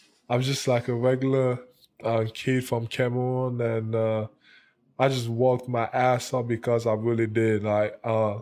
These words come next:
looking back at it, like, um, I mean, like, the two years that I missed, like, I wasn't, like, I missed those two years, and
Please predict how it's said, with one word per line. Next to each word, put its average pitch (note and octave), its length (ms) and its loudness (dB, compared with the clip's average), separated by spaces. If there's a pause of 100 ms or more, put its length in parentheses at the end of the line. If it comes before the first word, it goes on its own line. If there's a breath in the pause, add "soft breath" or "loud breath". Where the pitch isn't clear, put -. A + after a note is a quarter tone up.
looking B2+ 420 0
back C3 260 2
at C#3 200 2
it, C#3 160 2
like, A2 360 2 (180)
um, A2 540 0 (440)
I A2+ 100 -4
mean, A2+ 400 2
like, G#2+ 340 0 (320 loud breath)
the B2+ 80 -2
two D#3 220 -2
years D3 260 4
that C3+ 160 4
I B2+ 80 4
missed, C3 400 2
like, A#2 400 4
I B2+ 120 2
wasn't, C3 520 4 (480)
like, A#2+ 240 4
I C3+ 120 4
missed C3+ 400 2
those D3 180 4
two - 160 0
years, D#3 400 4
and A#2+ 260 0